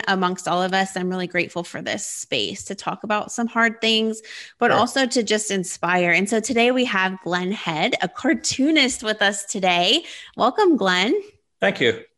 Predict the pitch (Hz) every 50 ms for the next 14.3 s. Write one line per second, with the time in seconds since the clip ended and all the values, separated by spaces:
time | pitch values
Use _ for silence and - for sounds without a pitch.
0 | _ _ - - - - - - - - - - _ _ - - 269 285 277 151
1 | 147 131 120 113 110 110 - _ _ _ _ - - 294 - - 262 220 214 214
2 | 247 277 - - - 415 320 233 240 294 - - 208 190 185 190 - 262 262 233
3 | - 233 240 247 262 262 247 - - - - 277 - - 370 349 302 285 247 277
4 | - - - _ _ - 220 220 214 220 208 208 214 208 226 254 - 226 214 202
5 | - 214 202 - - 196 202 202 196 185 180 175 170 175 175 190 196 - 185 202
6 | - - 247 254 269 262 - 262 233 254 269 - - 370 349 359 - - 220 190
7 | 190 196 247 - - - - - - 185 185 190 196 226 226 - 196 170 170 113
8 | - - 170 165 180 196 - - - - - - - - - - 208 208 208 208
9 | 202 196 190 - 202 214 220 233 247 214 214 202 202 196 185 - - 180 170 170
10 | 175 180 190 208 202 - - - - - - - _ _ - - - 269 294 302
11 | 311 311 262 - - - _ - 196 190 226 220 226 - - 254 233 240 269 -
12 | 311 285 269 254 220 - 208 208 190 196 190 185 208 233 - - 233 233 220 196
13 | 185 175 175 180 185 - - 180 180 175 170 180 170 170 165 - - 170 175 -
14 | - 175 170 160 - -